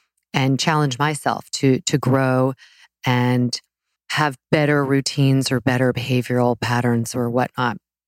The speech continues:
And so first, let's just talk about habit. Okay, so habits, they are something that we do, and they emerge because our brain is constantly kind of looking for ways to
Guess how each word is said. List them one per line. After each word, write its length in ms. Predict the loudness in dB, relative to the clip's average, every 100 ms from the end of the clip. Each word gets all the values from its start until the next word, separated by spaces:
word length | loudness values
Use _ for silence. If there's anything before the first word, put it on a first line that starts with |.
| _ _ _ _
And 320 | 2 2 0
so 460 | 0 2 2 0 -2 -2
first, 320 | 0 0 -2
let's 100 | -4
just 200 | -4 -4
talk 280 | -2 -2 0
about 200 | -4 -2
habit. 340 | -4 -4 -6 _ _ _ _ -16
Okay, 220 | -4 -4
so 180 | 0 -2
habits, 720 | 0 0 2 2 0 -4 -18 _ _ _
they 160 | 0 2
are 160 | 0 -2
something 480 | 0 0 2 4 4
that 180 | 2 -2
we 220 | -4 -4 0
do, 540 | 4 4 2 -4 -6 -8 _ _ _ _ _ _
and 200 | 4 6
they 100 | 6
emerge 540 | 4 4 4 2 0
because 480 | -6 -6 -2 0 0 0
our 460 | 0 2 0 -2 -8 _ _ _
brain 420 | -2 2 4 4
is 180 | 4 -2
constantly 680 | -4 -2 -2 -4 0 2 2
kind 200 | 0 -2
of 120 | -2
looking 400 | 0 0 2 0
for 240 | 0 -2
ways 500 | 0 2 4 2 0 -6
to 500 | 2 4 6 4